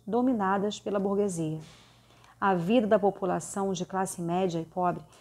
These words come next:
passou a ser tema de narrativas nas quais, em certas obras, se percebe um forte tom de ironia e crítica social. As principais características são objetividade, conex-, co-, é, correção e clareza de linguagem,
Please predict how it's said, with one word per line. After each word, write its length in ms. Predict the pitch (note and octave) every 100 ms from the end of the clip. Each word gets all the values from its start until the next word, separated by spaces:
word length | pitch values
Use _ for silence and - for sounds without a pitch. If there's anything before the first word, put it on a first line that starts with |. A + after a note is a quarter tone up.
| - -
passou 300 | - - A3
a 60 |
ser 200 | G3+ G#3
tema 440 | - A3 A#3+ A#3+ B3+
de 140 | G3+
narrativas 840 | G#3+ G#3+ G#3+ - A3+ A3+ A#3 A#3 -
nas 340 | A3+ C4+ -
quais, 540 | - G#3+ G#3 A#3 A#3+ -
em 80 | G#3
certas 380 | G3+ F#3 F3+ F3
obras, 400 | F#3 F#3 E3+ - - -
se 160 | - A#3
percebe 600 | A#3 G#3 - G#3+ G3+ A3 A#3 -
um 100 | G#3
forte 440 | G3+ - B3 A#3 -
tom 180 | G#3+ G#3+
de 100 | G3+
ironia 380 | G3 F#3 G3
e 40 | A3+
crítica 360 | - G#3+ -
social. 500 | G3+ G3+ - F#3+ D#3 - _ _ _ _ _ _ _ _ - - - - -
As 180 | F#3+
principais 460 | - G#3+ - A#3 A3+
características 640 | G#3+ G3+ G3+ G3+ G3+ G3+
são 260 | - E3 E3 - -
objetividade, 960 | F3 F3 - G#3+ G3 F3+ F3 F3 F#3+ - - - _ _
conex-, 640 | - G3 G3 G3 - - -
co-, 160 | - F#3+
é, 320 | F3 E3+ F3
correção 560 | A3 G3 F#3+ - G#3+
e 40 | A#3
clareza 400 | - F3+ F#3 F3+
de 140 | E3+
linguagem, 600 | F3+ E3 D#3+ E3+ E3+ F#3+